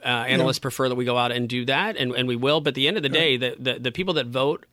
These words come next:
Speaker 1: are the ones who, uh,
Speaker 2: Right.
Speaker 1: pay us, and that's who we're gonna spend most of our time with.
Speaker 2: Jeffrey Solomon, thirty seconds left.
Speaker 1: Hmm.
Speaker 2: Tell the C F As listening right now, as sell-side research analysts,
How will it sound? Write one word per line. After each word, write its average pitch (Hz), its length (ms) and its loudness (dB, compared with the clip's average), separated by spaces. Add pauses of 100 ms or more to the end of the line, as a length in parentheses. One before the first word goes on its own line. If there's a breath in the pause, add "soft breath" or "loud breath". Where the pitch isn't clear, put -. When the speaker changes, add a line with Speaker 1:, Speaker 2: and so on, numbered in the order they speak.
(140)
Speaker 1:
are 131 160 2
the 131 100 0
ones 135 420 0
who, 123 520 -2
uh, 117 220 2
Speaker 2:
Right. 135 80 0
Speaker 1:
pay 139 160 2
us, 123 280 -4
and 123 320 -2
that's 123 180 0
who 131 80 -2
we're 120 100 0
gonna 120 120 0
spend 120 220 -2
most 120 180 0
of 117 60 -4
our 113 100 -2
time 147 260 -4
with. 101 140 -10 (100)
Speaker 2:
Jeffrey 160 280 0
Solomon, 147 380 0
thirty 175 360 -2
seconds - 480 -2
left. 131 460 -2
Speaker 1:
Hmm. 135 80 -6
Speaker 2:
Tell 180 260 4
the 175 80 2
C 165 260 2
F 143 160 -2
As 139 280 2
listening 131 420 0
right 135 240 -2
now, 127 340 -2
as 151 160 0
sell-side 175 540 4
research 147 480 -2
analysts, 143 400 0